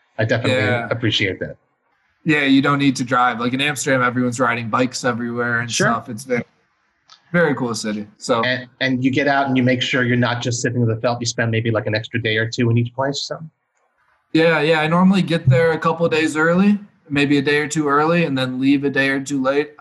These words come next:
Speaker 2: and then I try to bring my family, um, to as many places as I can. So you get a little bit more balance where it's not just straight poker.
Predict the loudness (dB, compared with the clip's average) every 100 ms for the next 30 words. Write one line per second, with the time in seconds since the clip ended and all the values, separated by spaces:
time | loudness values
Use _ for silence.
0 | -14 -6 -4 -2 -4 -6 -10 _ _ -4
1 | 0 0 2 0 -2 -4 -2 -2 -2 -2
2 | -2 -6 -8 -12 _ _ _ _ -2 0
3 | 0 -2 -6 -10 -4 -2 0 0 -2 -2
4 | -2 -2 -4 -4 -4 -6 -4 -4 -6 -12
5 | _ _ _ _ -10 -2 0 0 -2 -2
6 | -2 -2 -4 -8 _ -10 -4 -2 -2 -2
7 | -2 -2 -4 -4 -4 -4 -6 -8 -4 -4
8 | -2 -4 -4 -8 -14 -12 -10 -10 -12 -20
9 | -18 -20